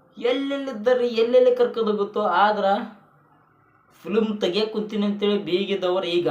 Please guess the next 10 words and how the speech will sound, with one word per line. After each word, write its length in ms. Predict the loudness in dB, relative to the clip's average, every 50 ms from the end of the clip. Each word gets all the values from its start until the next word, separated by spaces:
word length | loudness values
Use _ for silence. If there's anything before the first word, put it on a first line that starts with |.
| -2 -2
ಮ್ಯಾಗಿದ್ದವ್ರು 540 | -4 -4 -4 -2 -2 -4 -2 -2 -2 -4 -4 -6 -8
ತಳಗನ 360 | -8 -8 -8 -8 -6 -8 -8 -6
ಬಂದದಾರ. 400 | -8 -8 -8 -10 -10 -12 -14 -16 -18 -20 _ _ _ _ -2
ಆದ್ರ 240 | 0 0 0 0 -2 -2 -2
ಅಂತ 320 | -2 -4 -6 -6 -2 0 2 2 2 2 0
ಮಹಾಕುಂಭ 720 | -2 -4 -6 -6 -4 0 2 2 2 0 -2 -4 -2 -2 -2
ಮೇಳ 260 | 0 0 2 2 2 2 2 0 -2 -2 -4 -6 -10 -14 -20 _ _ _ _ _ _ _ _ _ -20 -20 -20 -20 -20 -20 -20 -20 _ -6
ಪ್ರಯಾಗರಾಜ್ನಲ್ಲಿ 960 | 0 0 2 4 6 6 6 6 6 4 4 2 2 0 0 -2 -2 0 -2
ನಡೀತೈತಲ್ಲ 380 | -2 0 0 0 0 2 0 0
ಅಂತ 180 | 0 0 0